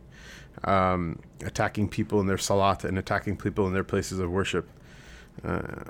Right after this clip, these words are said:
Hazrat Shaykh Ra-, R-, Zakaria rahimahullah ta'ala says, "The wound was fatal. Although fl-, blood flowed unabated, he would occasionally lapse into unconsci-, unconsciousness.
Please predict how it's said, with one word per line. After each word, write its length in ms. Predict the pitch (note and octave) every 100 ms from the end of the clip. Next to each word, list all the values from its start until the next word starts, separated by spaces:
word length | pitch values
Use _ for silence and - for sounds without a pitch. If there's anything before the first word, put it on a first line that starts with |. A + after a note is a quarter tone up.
| - -
Hazrat 440 | G2 F#2 A#2+ A#2+
Shaykh 260 | - B2 A2
Ra-, 140 | A2+
R-, 720 | A2+ B2 A#2 F#2 D2+ F#2+ F#2
Zakaria 520 | A2+ A2+ B2 A#2 A#2 A2
rahimahullah 480 | A#2+ A#2 A2+ G#2+
ta'ala 440 | G#2+ A2 A2+ A2 -
says, 400 | - A2+ G#2 - - - -
"The 120 | C3
wound 220 | C3+ D3 C#3
was 140 | C3
fatal. 460 | - B2+ B2 G#2+ - - - - - A#2
Although 340 | B2 C3+ D3
fl-, 300 | - C#3+ -
blood 320 | B2 C3+ C3+
flowed 340 | - C#3+ C#3 B2+
unabated, 560 | C#3+ C3+ A2 B2 A#2 F#2+ - - - - - - -
he 120 | - C3
would 100 | C3
occasionally 560 | - C#3 B2+ C#3+ C3+
lapse 360 | A#2+ A#2+ B2 -
into 320 | B2+ A#2+ A#2+
unconsci-, 520 | B2 A#2+ A#2+ A2+ A#2+ A2+
unconsciousness. 760 | - A2+ A2 - G#2+ F#2 -